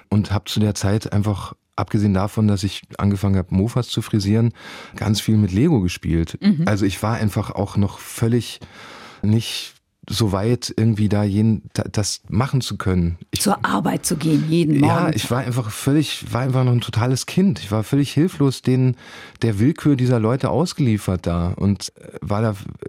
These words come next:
Speaker 1: genauso wie halt auch da in dieser, äh, in dieser Bundeswehrkaserne
Speaker 2: Mhm.
Speaker 1: wieder an so einem, an so einem,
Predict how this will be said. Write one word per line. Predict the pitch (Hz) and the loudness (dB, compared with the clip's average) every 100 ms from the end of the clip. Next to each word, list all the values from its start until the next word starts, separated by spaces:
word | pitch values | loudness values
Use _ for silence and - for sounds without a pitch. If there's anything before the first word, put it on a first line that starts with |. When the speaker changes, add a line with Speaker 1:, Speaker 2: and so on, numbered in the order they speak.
| - | -4
Speaker 1:
genauso | 107 104 117 120 110 | 0 2 2 0 2
wie | 120 | 2
halt | 107 110 - | 2 0 -2
auch | 110 - | -4 -2
da | 107 | -2
in | 101 101 | 0 0
dieser, | 95 92 90 - - - - | 0 0 -2 -8 -18 -18 -6
äh, | 104 - 101 | -4 0 0
in | |
dieser | 90 87 | 0 0
Bundeswehrkaserne | 87 135 196 - 104 101 90 90 98 | 2 2 2 0 -2 -2 0 2 2
Speaker 2:
Mhm. | 98 | 2
Speaker 1:
wieder | 113 123 | 0 0
an | 104 | 0
so | 104 | 0
einem, | 107 98 92 | 2 2 0
an | 101 98 | 0 0
so | 98 | 2
einem, | 95 95 | 2 0